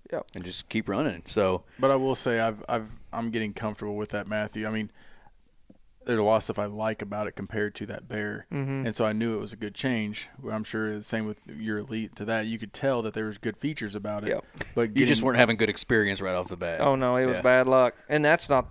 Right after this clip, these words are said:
Speaker 1: I mean, that's not all of it. I mean, I, so,
Speaker 2: So
Speaker 1: so,
Speaker 2: you missed
Speaker 1: uh,
Speaker 2: that,
Speaker 1: so
Speaker 2: that
Speaker 1: I missed that
Speaker 2: nine-pointer. He
Speaker 1: deer.
Speaker 2: showed back up.
Speaker 1: Yeah,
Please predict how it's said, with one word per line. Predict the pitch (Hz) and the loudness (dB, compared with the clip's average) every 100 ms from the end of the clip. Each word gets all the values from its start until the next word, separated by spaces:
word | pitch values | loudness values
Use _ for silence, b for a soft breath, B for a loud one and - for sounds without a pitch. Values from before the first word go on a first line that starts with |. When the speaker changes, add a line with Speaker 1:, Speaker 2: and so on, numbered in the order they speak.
| 131 | -2
Speaker 1:
I | |
mean, | 135 123 | -2 0
that's | 135 135 | -2 0
not | 127 120 | 0 4
all | 123 135 | 4 4
of | 123 | 2
it. | 123 | 4
I | 123 | 4
mean, | 123 120 104 | 2 -4 -4
I, | 110 123 - - _ - _ _ - | -4 -4 -6 -20 _ -20 _ _ -10
so, | - 131 120 110 b b b b b b | 2 4 4 -2 b b b b b b
Speaker 2:
So | - 117 | 4 8
Speaker 1:
so, | 117 | 8
Speaker 2:
you | 113 | 8
missed | 135 139 | 8 8
Speaker 1:
uh, | 147 143 | 10 8
Speaker 2:
that, | 147 | 10
Speaker 1:
so | |
Speaker 2:
that | 156 151 | 8 10
Speaker 1:
I | 127 | 8
missed | 120 | 8
that | 160 160 | 8 8
Speaker 2:
nine-pointer. | 143 | 8
He | 143 | 6
Speaker 1:
deer. | 131 | 8
Speaker 2:
showed | 123 117 | 6 6
back | 113 101 | 4 6
up. | 113 110 113 - | 6 6 4 -2
Speaker 1:
Yeah, | 151 123 | 2 2